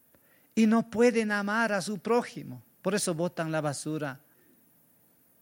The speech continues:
al umbral de la otra casa. Porque no pueden amar.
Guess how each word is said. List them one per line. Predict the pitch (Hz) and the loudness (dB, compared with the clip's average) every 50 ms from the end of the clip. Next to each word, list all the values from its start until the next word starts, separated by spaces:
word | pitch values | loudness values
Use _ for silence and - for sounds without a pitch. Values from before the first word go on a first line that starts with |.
| _ _ | _ _
al | 156 165 160 156 147 147 151 | -4 -2 -2 0 0 0 0
umbral | 156 156 156 151 143 156 185 190 185 156 | 0 0 0 -2 0 2 2 2 2 2
de | 131 135 123 | -2 -4 -4
la | 117 113 | -4 -6
otra | 110 - - 117 107 | -6 -8 -10 -12 -12
casa. | - - 104 - - - - - - _ _ _ _ _ _ _ _ _ _ _ _ _ _ _ _ _ _ _ _ _ _ _ _ _ _ _ _ _ _ _ _ _ _ _ | -10 -12 -14 -14 -14 -16 -16 -16 -20 _ _ _ _ _ _ _ _ _ _ _ _ _ _ _ _ _ _ _ _ _ _ _ _ _ _ _ _ _ _ _ _ _ _ _
Porque | - 185 170 - 180 170 | -8 -6 -4 -2 -2 -2
no | 160 160 170 160 | -2 -2 -2 -4
pueden | - - 151 175 180 160 139 139 127 | -6 -4 -2 -2 -2 -2 -2 -4 -4
amar. | 117 110 110 113 117 117 113 - | -4 -4 -4 -6 -6 -6 -8 -12